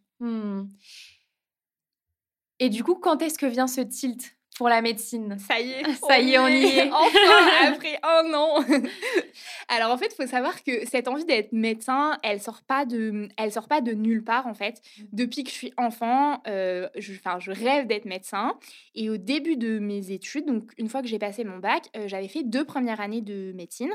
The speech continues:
Speaker 1: Mmh.
Speaker 2: Et en fait, pendant ces deux années, j'avais été reçue collée. Reçue collée, ça veut dire que, heu, tu as validé ton année, c'est-à-dire
Speaker 1: Ouais.
Speaker 2: que tu as passé tes examens avec succès, t'as eu, heu, plus de dix.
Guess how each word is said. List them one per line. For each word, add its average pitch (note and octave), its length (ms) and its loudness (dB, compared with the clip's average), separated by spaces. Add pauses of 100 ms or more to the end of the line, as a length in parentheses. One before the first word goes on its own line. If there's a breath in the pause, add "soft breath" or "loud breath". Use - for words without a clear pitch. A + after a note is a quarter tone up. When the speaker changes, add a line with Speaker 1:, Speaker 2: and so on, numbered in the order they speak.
(120)
Speaker 1:
Mmh. G3+ 460 -20
Speaker 2:
Et C4 160 -2
en A#3 80 0
fait, D4+ 300 -4
pendant A3 220 -4
ces G#3 140 -10
deux C#4 160 -2
années, C4+ 220 -2
j'avais G3+ 260 -4
été F#3+ 180 -10
reçue D4 420 -4
collée. B3 340 -4 (320 loud breath)
Reçue C4+ 300 -4
collée, C#4+ 240 -2
ça C#4+ 140 -4
veut A3 140 -2
dire C#4 220 -8
que, C4+ 480 -6
heu, G3+ 40 -8
tu - 180 -6
as G3 80 -2
validé A#3+ 460 0
ton A#3+ 160 -8
année, G3 300 -6
c'est-à-dire A3+ 340 -8
Speaker 1:
Ouais. - 60 -20
Speaker 2:
que A3+ 80 -10
tu G#3+ 240 -12
as F#3 80 -6
passé A3 340 -6
tes A3 200 -8
examens G3+ 340 -6
avec F#3 200 -10
succès, A3+ 420 -10
t'as G3 140 -6
eu, G#3 200 -4
heu, G3 80 -2
plus A#3+ 280 -8
de G3+ 100 -10
dix. F#3+ 480 -6